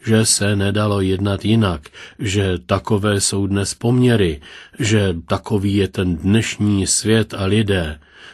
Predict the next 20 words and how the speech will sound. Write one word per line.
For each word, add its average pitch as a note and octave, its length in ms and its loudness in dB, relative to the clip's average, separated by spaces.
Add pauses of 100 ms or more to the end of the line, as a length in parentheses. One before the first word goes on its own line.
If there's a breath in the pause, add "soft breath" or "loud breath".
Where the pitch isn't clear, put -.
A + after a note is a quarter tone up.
(140)
že A2 280 2 (120)
to G#2+ 200 2
bylo G#2 360 0
řízením G#2 580 0
osudu, G#2 640 0 (300 loud breath)
nebo F#2+ 300 0 (160 loud breath)
že G2 240 -2
nám G#2+ 260 0
to G#2 140 0
zřejmě G#2 440 2
bylo G#2 240 2
souzeno. A2 600 0 (960)
Člověk A#2 560 -6
je A#2+ 80 -6
v - 100 -14
takovém A2 560 -8
případě A2+ 680 -6 (380 loud breath)
už - 240 -8
jen G2+ 200 0
krůček C#3+ 760 -4